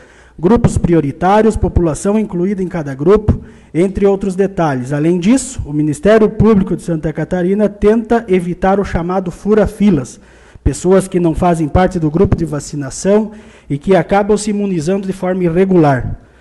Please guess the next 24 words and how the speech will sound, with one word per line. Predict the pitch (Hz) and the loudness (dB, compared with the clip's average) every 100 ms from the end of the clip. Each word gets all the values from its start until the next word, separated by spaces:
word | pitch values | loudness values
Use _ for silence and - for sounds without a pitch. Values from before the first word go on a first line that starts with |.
| - _ | -20 _
Com | - 160 | 0 4
o | 165 196 | 6 6
registro | 190 165 185 233 208 | 4 2 2 0 0
detalhado | 185 185 165 185 202 | -4 0 2 4 2
da | 190 | 0
população | 175 160 170 156 - 214 | -4 -4 -2 -2 2 2
imunizada, | 202 180 160 135 160 190 196 185 - - - - _ - | 2 0 0 0 2 2 2 -2 -6 -20 -20 -20 _ -4
aos | 135 131 | 0 0
dados | 147 175 175 151 | 4 2 4 0
públicos | - 220 233 226 180 | 2 4 4 2 -2
disponíveis | 185 - 165 208 196 | -2 -2 0 0 0
a | 175 | -2
toda | 196 220 | 0 0
a | 220 | 2
população, | 202 185 175 143 190 202 | 0 0 -2 -2 -2 0
as | 180 - | -2 -2
chances | - 214 233 214 | 0 0 0 -2
de | 185 | 0
ocorrências | 196 196 165 160 214 226 196 | 0 0 -2 0 0 0 -4
de | 165 | -4
tal | 151 208 240 | 0 2 4
irregularidade | 226 214 214 202 170 180 180 - - _ _ | 2 2 0 0 -2 -2 -4 -12 -16 _ _
são | _ - 190 196 | _ -2 0 2
menores. | 196 185 160 156 131 - | 0 0 4 4 2 -6